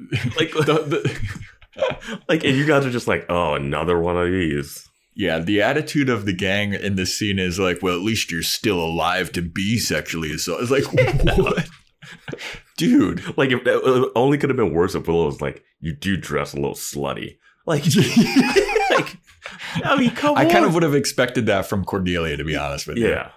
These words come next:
Speaker 1: But, like, honestly,
Speaker 2: Uh,
Speaker 1: they're, they're like, Giles, this, this sixteen-year-old girl is talking about being sexually harassed.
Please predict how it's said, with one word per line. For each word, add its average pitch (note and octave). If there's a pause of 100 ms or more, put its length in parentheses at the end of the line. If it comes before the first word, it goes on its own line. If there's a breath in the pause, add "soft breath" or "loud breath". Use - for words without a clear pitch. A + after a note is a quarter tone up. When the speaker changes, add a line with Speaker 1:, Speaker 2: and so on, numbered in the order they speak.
(360)
Speaker 1:
But, G3
like, F#3+
honestly, G3
Speaker 2:
Uh, F#2
Speaker 1:
they're, A#2 (160)
they're C#3+
like, D#3 (1120)
Giles, A#2 (240)
this, A#2 (180)
this A2+
sixteen-year-old C3
girl G2+
is D#2+
talking E2+
about E2+
being D#2+
sexually F2
harassed. D#2+